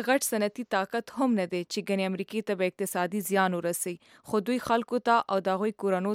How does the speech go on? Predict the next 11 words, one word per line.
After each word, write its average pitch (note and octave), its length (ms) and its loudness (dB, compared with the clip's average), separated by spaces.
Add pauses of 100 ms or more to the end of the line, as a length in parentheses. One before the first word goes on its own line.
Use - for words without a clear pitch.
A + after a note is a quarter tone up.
ته G3+ 120 -2
نقصان F#3+ 460 -2
رسولی F3 460 -2
شي - 120 -6 (340)
او G#3 80 4 (100)
همدغې A3+ 460 2
له G#3 120 4
وجې G#3+ 380 -2
امریکنیان F#3 680 -2
فکرمند F3 640 -4
دي. E3+ 80 -12